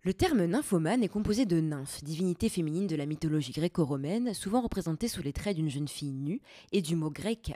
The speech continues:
mania signifiant folie, connu pour multiplier les aventures amoureuses. La nymphomanie est le nom de l'hypersexualité féminine, aussi appelée sexualité compulsive.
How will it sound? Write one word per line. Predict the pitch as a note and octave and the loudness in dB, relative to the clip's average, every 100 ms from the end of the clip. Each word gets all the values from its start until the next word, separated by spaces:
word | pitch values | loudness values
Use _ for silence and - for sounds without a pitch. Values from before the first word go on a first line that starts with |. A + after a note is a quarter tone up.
| - | -6
mania | C#3+ A#3+ A#3 D#3+ B3 | -2 2 4 2 0
signifiant | - D#3+ D3 - A3+ | -4 -4 -4 -4 -4
folie, | A3 - F3 D3 - _ _ _ - - - - - | -4 2 2 2 -6 _ _ _ -20 -20 -20 -20 -6
connu | E3+ F3+ | 0 2
pour | - D#3+ | 2 2
multiplier | E3 - F3+ A#2 D#3+ | 2 0 -4 0 2
les | F3+ D3 | 2 2
aventures | C3+ C#3+ G3+ E3 | -2 -2 0 2
amoureuses. | D3+ C#3+ B2+ A#2+ A#2 _ _ _ _ _ _ _ _ | 2 0 -4 -8 -10 _ _ _ _ _ _ _ _
La | D#3+ E3 | -4 0
nymphomanie | G3+ B3 G#3 F3 C4+ D#4 | 0 2 0 0 0 0
est | E3+ | 0
le | |
nom | E3 A#3 | 0 -2
de | F3 | 0
l'hypersexualité | E3 G3+ A3 - - F3 E3 A#3+ | -2 -2 -4 -4 2 2 2 0
féminine, | A#3+ G3+ E3 D#3 C3 A#2+ - - - - - | 0 2 2 0 -4 -8 -14 -20 -20 -20 -6
aussi | E3+ D#3+ G3+ | -4 -2 -2
appelée | D#3 E3 G3+ | -4 -2 -2
sexualité | F#3+ - E3 D#3+ A3+ | -2 -4 -4 0 -2
compulsive. | - F#3 - D3 - C#3+ A2+ | 0 -4 -4 -8 -8 -10 -14